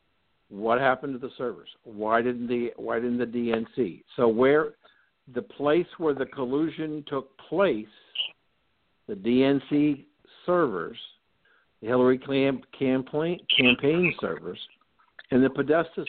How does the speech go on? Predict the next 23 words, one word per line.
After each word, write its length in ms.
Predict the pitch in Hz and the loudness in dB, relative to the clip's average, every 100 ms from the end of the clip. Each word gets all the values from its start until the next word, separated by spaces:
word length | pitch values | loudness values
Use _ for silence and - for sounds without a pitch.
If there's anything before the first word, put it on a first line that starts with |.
| - | -2
servers, 320 | - - - 170 - - - _ - _ _ _ 104 | -2 0 2 0 0 -10 -20 _ -20 _ _ _ -10
what 200 | 110 127 | 0 2
happened 320 | 147 175 180 131 | 4 2 -2 -8
to 100 | 101 | -8
them? 140 | 87 _ _ _ _ | -10 _ _ _ _
And 220 | 127 117 | -4 0
why 240 | 117 123 143 | 2 4 4
were 180 | 147 147 | 0 -4
they 140 | 143 | -4
destroyed? 600 | 127 127 - 156 156 - _ _ _ - - - - | -6 -8 -12 -10 -10 -14 _ _ _ -20 -20 -20 -16
Why 300 | 113 123 135 | -4 0 0
did 160 | 156 170 | 0 -4
they 140 | 160 | -4
not 320 | 151 147 143 | -4 -4 -6
let 240 | 135 123 - | -6 -6 -8
the 60 | |
Justice 440 | 120 131 127 - 120 | -4 -4 -4 -8 -14
Department 480 | - - 113 104 120 - | -12 -6 -6 -6 -12 -10
and 80 | 120 | -6
the 60 | |
F 80 | 110 - | -6 -4
B 120 | 113 | -2
I 220 | 98 98 | -2 -2